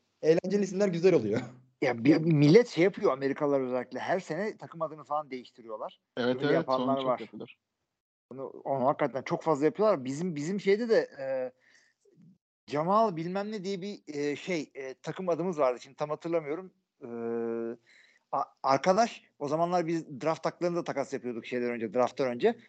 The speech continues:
Speaker 2: Adam öyle bir takas yaptı ki ondan sonra dedi ki, "Ben, e, Jamal Charles'la işte ikinciyi hatırlamıyorum. Onları alacağım." dedi ve takımın adını, o iki adamın adını koymuştu. Daha draft yapılmadan.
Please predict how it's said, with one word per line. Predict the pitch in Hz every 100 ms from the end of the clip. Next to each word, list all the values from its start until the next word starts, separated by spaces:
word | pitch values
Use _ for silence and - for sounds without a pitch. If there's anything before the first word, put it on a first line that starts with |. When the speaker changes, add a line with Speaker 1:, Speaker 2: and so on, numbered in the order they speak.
| _
Speaker 2:
Adam | - 139 170
öyle | 165 202
bir | -
takas | 185 190 -
yaptı | 190 -
ki | - 180
ondan | 165 202
sonra | 202 202 202
dedi | 185 202
ki, | 160 131
"Ben, | 170 170 -
e, | 139 123
Jamal | 147 165 175
Charles'la | 170 185 143 180
işte | 156 160
ikinciyi | 135 160 147
hatırlamıyorum. | 165 - 165 143 143 214 _ _ -
Onları | 156 175 196
alacağım." | 165 139 143
dedi | 220
ve | 214
takımın | - - 208
adını, | 202 185 254 -
o | 143 151
iki | 185 -
adamın | 190 196 220
adını | 165 151 180
koymuştu. | 156 131 117 - 113
Daha | 147 185 - _ _ _
draft | 165 180 160
yapılmadan. | 156 165 175 135 107